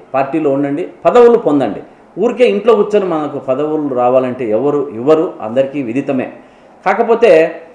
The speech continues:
వైఎస్ఆర్ కాంగ్రెస్ పార్టీ ఇంతకుముందు మీరు అడిగారు, అడిగినట్లు ఏ పార్టీ రాజకీయంగా, ఆర్థికంగా, సామాజికంగా తెలుగుదేశం పార్టీ మమ్మల్ని అణగదొక్కింది. ఇంకా గ్లాస్ పార్టీ కానీ బీజేపీ కానీ ఇంకా చెప్పాల్సిన పనే లేదు.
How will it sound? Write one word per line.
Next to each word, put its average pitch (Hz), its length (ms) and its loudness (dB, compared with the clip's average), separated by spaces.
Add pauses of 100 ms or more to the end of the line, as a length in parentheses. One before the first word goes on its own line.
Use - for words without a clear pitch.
(180)
వైఎస్ఆర్ 233 380 6
కాంగ్రెస్ 175 420 0
పార్టీ 180 300 0 (140)
ఇంతకుముందు 147 340 -4
మీరు 135 180 -2
అడిగారు, 135 300 0 (180)
అడిగినట్లు 202 580 2 (360)
ఏ 240 200 8
పార్టీ 240 420 4
రాజకీయంగా, 190 640 4
ఆర్థికంగా, 170 580 0
సామాజికంగా 135 760 -2 (880)
తెలుగుదేశం 208 520 2
పార్టీ 180 220 2
మమ్మల్ని 160 420 -2 (180)
అణగదొక్కింది. 147 640 0 (100)
ఇంకా 160 120 0
గ్లాస్ 147 420 0
పార్టీ 185 240 4
కానీ 185 240 2
బీజేపీ 170 460 2
కానీ 170 240 2
ఇంకా 156 120 0
చెప్పాల్సిన 160 500 -2
పనే 139 240 0
లేదు. 107 220 -2